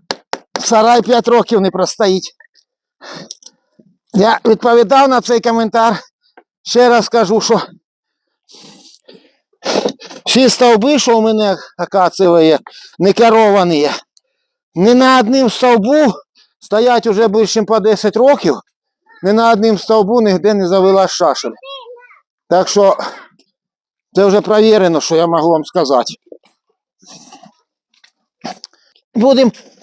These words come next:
чертити і в дорж відрізати болгаркою. Зараз перевіримо. Пеня не вистрілила, <laughs> так током долбане. На тим самим. А тут ще железо посклеювали.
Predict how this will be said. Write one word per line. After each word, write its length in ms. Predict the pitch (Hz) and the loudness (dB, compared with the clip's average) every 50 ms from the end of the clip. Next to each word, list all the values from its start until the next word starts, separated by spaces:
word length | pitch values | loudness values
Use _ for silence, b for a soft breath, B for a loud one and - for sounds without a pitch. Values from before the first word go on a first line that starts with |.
| - _ | -20 _
чертити 540 | - 226 240 202 - - 294 311 302 - - | -2 0 0 0 0 0 2 2 2 2 2
і 20 | 220 | 2
в 60 | 196 | 2
дорж 340 | 175 247 277 277 220 - 233 | 2 2 2 2 2 0 -2
відрізати 460 | 226 190 208 208 180 220 240 240 190 | -2 0 0 0 0 0 0 0 0
болгаркою. 760 | 190 220 220 190 208 220 190 170 151 - 139 120 113 104 - _ _ _ _ _ _ _ _ _ _ _ _ _ _ _ _ B B B B B B B B _ b b b b b - | 0 0 0 2 2 2 2 2 0 0 -2 -2 -2 -2 -6 _ _ _ _ _ _ _ _ _ _ _ _ _ _ _ _ B B B B B B B B _ b b b b b 0
Зараз 200 | 202 240 247 190 | 2 2 2 0
перевіримо. 680 | - 240 254 254 254 269 262 240 220 196 165 143 120 - - - _ _ _ _ _ _ _ _ _ _ _ _ | 0 0 0 2 2 2 2 2 2 2 2 0 -2 -4 -6 -10 _ _ _ _ _ _ _ _ _ _ _ _
Пеня 360 | - 233 269 277 269 269 262 | 0 2 4 4 4 4 2
не 140 | 254 254 254 | 2 2 2
вистрілила, 720 | 262 285 302 294 - - - 269 262 247 233 220 220 196 180 | 2 2 0 0 -2 -2 -2 0 0 2 2 2 2 2 0
<laughs> 340 | - - - 196 202 - | -2 -4 -6 -6 -6 -4
так 0 | |
током 380 | - 269 262 - - 254 247 202 | -2 -2 -2 0 0 -2 -2 0
долбане. 560 | 170 214 226 196 170 196 196 196 202 170 143 - - 370 - 392 233 480 415 - - - 226 - - 196 - B B B B B | 0 0 0 0 0 0 0 0 0 0 -2 -4 -4 -4 -4 -2 -2 -2 -4 -4 -2 -2 -2 0 -2 -4 -6 B B B B B
На 160 | 196 240 233 | 0 0 2
тим 200 | - 285 277 208 | 2 2 2 2
самим. 480 | - 302 285 254 269 262 269 269 262 254 - 294 294 - _ _ _ _ _ _ - | 2 2 0 2 0 0 0 -2 -4 -6 -10 -12 -14 -14 _ _ _ _ _ _ -4
А 80 | 277 233 | -2 0
тут 300 | 349 339 247 339 294 - | 0 0 2 2 0 2
ще 140 | - 320 | 2 2
железо 460 | 262 262 311 269 269 311 285 233 294 - | 2 2 2 2 4 2 2 2 0 0
посклеювали. 840 | 262 262 - - - 254 233 220 208 202 196 185 175 165 156 139 | 0 -2 -2 -2 0 0 2 2 4 2 2 2 0 -2 -2 -6